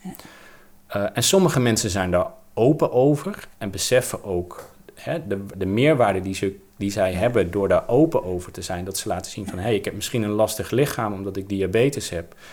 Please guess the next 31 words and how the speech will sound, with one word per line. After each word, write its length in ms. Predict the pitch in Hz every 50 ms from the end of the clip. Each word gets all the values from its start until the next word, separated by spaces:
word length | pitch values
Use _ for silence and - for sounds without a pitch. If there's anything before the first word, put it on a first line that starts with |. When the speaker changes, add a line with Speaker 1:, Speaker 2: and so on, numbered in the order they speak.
| - - - -
Speaker 2:
Maar 100 | - 101
dat 120 | 104 98
heeft 160 | - 95 98 -
mij 240 | 113 117 127 151
niet 220 | 151 123 117 110 -
gehinderd 560 | - 107 92 101 104 95 87 87 87 - - - -
om 320 | - 104 104 104 98 92 - -
door 320 | 104 98 98 123 123 139 135
te 100 | - 117
stromen 420 | - - - 101 98 92 95 95
tot 220 | - - 101 - -
de 80 | - - - _ -
Speaker 1:
Ja. 80 | - - -
Speaker 2:
allerhoogste 800 | - 151 160 151 131 113 120 113 107 107 - - 113 104 98 -
ambtelijke 680 | - - 104 104 107 107 - 101 95 95 - - 101 - -
functie 600 | - - - 139 139 143 139 - - 117 107 110 - - - - - - - - - _ _ _
die, 220 | - 104 104 107 -
die 120 | - 113 113
je 80 | 113
binnen 220 | 107 110 107 107 107
het 100 | 107 110
Rijk 240 | 110 107 101 98 -
kan 160 | - 90 90
bekleden." 580 | 90 87 - - 101 107 131 151 180 220 - - - _ _ -
Hè, 100 | - 123
en 120 | 147 185 160
daarmee 260 | 113 101 104 98 95
Speaker 1:
Ja. 60 | 95
Speaker 2:
dus 120 | 95 -
ook 100 | 117 -
echt 360 | - - 123 107 - - -